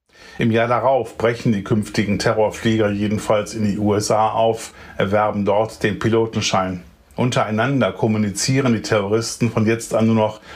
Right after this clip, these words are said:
verschlüsselt. Ist in E-Mails von Kunstakademie die Rede, ist das Pentagon gemeint. Die Fakultät für Stadtplanung ist das World Trade Center und die juristische Fakultät der U-S-Kongress. Es sind diese Ziele, auf die sie es abgesehen haben.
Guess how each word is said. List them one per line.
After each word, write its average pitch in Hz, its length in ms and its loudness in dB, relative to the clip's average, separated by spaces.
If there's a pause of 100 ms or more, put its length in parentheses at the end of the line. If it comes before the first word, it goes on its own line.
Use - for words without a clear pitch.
verschlüsselt. - 800 -2 (320)
Ist - 240 -2
in 110 160 0
E-Mails 113 520 0
von 95 340 -2
Kunstakademie 101 840 -2
die 101 140 0
Rede, 107 420 0 (300)
ist 120 180 -2
das 110 140 -2
Pentagon 95 580 -2
gemeint. 98 480 0 (300)
Die 113 60 -2
Fakultät 131 600 -2
für - 240 -2
Stadtplanung 98 840 -2
ist 104 140 -4
das 95 200 -2
World 98 240 0
Trade 120 240 0
Center 95 500 -2 (320)
und - 200 -2
die 107 100 2
juristische 104 560 0
Fakultät - 840 -4
der - 160 0
U-S-Kongress. 92 1040 -2 (440)
Es 113 140 -2
sind 110 220 -2
diese 135 260 0
Ziele, 85 520 -4 (100)
auf - 180 -2
die 101 140 -2
sie 98 160 0
es 101 120 0
abgesehen 92 600 -2
haben. 92 260 -4